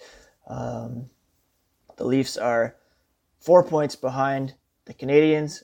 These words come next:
for third in the Atlantic. Uh, but again, the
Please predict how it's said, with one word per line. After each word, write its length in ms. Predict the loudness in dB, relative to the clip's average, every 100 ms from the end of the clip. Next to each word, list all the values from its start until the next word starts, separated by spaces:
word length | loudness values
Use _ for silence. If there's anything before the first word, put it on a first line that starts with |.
| _
for 100 | -20
third 280 | -2 4 4
in 100 | 2
the 120 | -4
Atlantic. 520 | -4 -4 -4 -4 -4 -12 _ -20 _ _ _ -20 _
Uh, 160 | -10 -8
but 140 | -4
again, 380 | -4 -2 -2 -2
the 260 | -4 -6